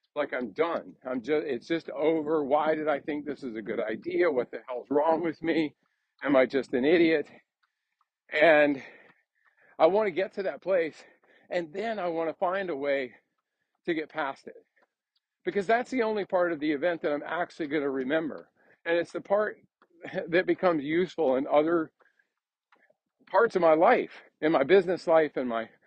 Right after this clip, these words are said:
personal life, and obviously in running. Because the more often we put ourselves in a position to be completely empty and to be certain we can't continue, and then we do find a way to continue,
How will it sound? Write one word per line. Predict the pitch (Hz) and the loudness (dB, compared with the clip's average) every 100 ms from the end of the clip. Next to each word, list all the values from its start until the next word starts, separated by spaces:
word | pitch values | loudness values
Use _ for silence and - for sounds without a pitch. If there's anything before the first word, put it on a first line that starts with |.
| _ _ _ _ | _ _ _ _
personal | - 185 175 170 156 | -2 -2 -2 -4 2
life, | 160 151 - - - _ _ _ _ _ _ _ _ | 2 2 -2 -18 -20 _ _ _ _ _ _ _ _
and | 156 | -2
obviously | 156 170 160 - 151 | 0 0 -2 -4 -4
in | 123 | -2
running. | 135 160 120 98 - _ _ _ _ _ _ _ _ _ - | -2 -2 -4 -10 -20 _ _ _ _ _ _ _ _ _ -10
Because | 165 165 | -6 -4
the | |
more | 190 220 190 | -2 0 2
often | 180 175 175 | 2 0 -6
we | 147 | -4
put | 147 170 | -2 -2
ourselves | 165 156 165 143 120 | -2 -2 -2 -2 -4
in | 135 | -10
a | |
position | 113 127 127 143 139 120 - | -12 -12 -6 -6 -6 -12 -10
to | 131 120 113 107 - _ _ _ _ _ _ _ | -6 -4 -4 -6 -12 _ _ _ _ _ _ _
be | 147 151 | -10 -8
completely | 143 123 165 170 143 139 | -8 -6 -6 -4 -4 -2
empty | 131 147 117 101 - - _ _ _ _ _ | -2 -2 -4 -6 -10 -20 _ _ _ _ _
and | - - | -8 -6
to | 143 | -4
be | 143 | -4
certain | - 185 196 160 139 | -2 0 0 -2 -4
we | 131 | -4
can't | - - 180 170 - | -6 -2 0 -2 -6
continue, | 139 120 120 113 113 101 - - _ _ _ _ _ - | -8 -4 -4 -4 -6 -6 -12 -20 _ _ _ _ _ -6
and | 151 | 0
then | 170 | 2
we | 151 135 | 2 0
do | 120 165 | 2 2
find | 156 151 135 127 | 4 4 4 2
a | |
way | 120 120 | 0 0
to | 127 | 0
continue, | - 107 - 127 131 123 104 | -4 -10 -8 -6 -4 -4 -6